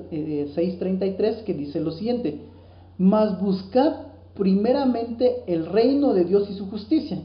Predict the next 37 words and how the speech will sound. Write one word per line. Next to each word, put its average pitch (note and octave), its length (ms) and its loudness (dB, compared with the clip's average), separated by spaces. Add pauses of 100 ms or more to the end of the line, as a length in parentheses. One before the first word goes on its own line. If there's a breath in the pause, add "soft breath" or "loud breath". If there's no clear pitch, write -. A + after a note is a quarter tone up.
Y F3 60 -8
voy G3 100 -2
a G#3 60 -2
hacer G3+ 160 -2
una G3+ 180 -2
parte F3 240 0
acá. - 360 -6 (420 soft breath)
Yo A3+ 180 6
había F#4+ 180 8
leído C#4+ 340 6
este C4 340 6
versículo G#3+ 540 6
muchas A3+ 380 6
veces, C#4 340 4
pero G3 180 6
no A3 120 4
me C#4 120 6
había A3+ 200 4
puesto A#3 440 2 (260 loud breath)
a, F3 240 2
a E3 100 2
ver G#3 160 8
la, G#3 440 4
la F3+ 220 6
segunda A3+ 440 0
parte G#3 340 4
de F#3 100 4
esta, D#3 580 0
de D#3 80 -6
esta F3+ 340 0
peque-, D#3+ 280 -4
de D#3+ 100 2
esta F#3+ 200 0
oración, E3+ 600 0 (240)
donde F#3 220 6
dice, A3+ 380 2 (440 loud breath)
eh, C3 320 -2